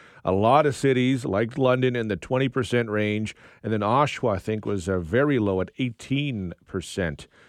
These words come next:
Uh, John Beebe is a senior advisor and adjunct professor of Democratic Engagement Exchange in the Faculty of Arts at Toronto Metropolitan University and joins us now to talk about this.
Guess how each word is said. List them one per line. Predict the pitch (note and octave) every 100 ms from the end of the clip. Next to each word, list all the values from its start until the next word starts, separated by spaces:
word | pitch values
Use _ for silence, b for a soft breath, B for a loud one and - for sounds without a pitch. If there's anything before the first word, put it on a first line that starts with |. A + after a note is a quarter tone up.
| b b
Uh, | G#2+
John | A2 C#3+ F#3
Beebe | C#3+ D3+ A2+ F2+
is | F2+ G#2+ G#2
a | A2 G#2+
senior | - C3+ C#3
advisor | B2 A#2+ C3 B2+ B2+
and |
adjunct | A#2+ B2 C3 G#2
professor | G#2+ - A#2 - D#3 D#3
of | A2
Democratic | F2 A#2+ A#2+ B2+ A#2+ A2+
Engagement | A2 A2 C3 G#2+ G#2+
Exchange | - - A#2+ C3 A#2
in |
the | A2
Faculty | G2 E3 F3 C#3+ C3
of | B2
Arts | A2 A#2+ -
at | G#2
Toronto | - A#2+
Metropolitan | A2+ A2+ G2 A2+ A#2 A2 G#2+
University | G#2 F2 A#2 A2+ C3
and | A2
joins | G#2+ G2+
us | -
now | G2+
to | F#2
talk | - D3+ C#3
about | C3+ -
this. | A2 -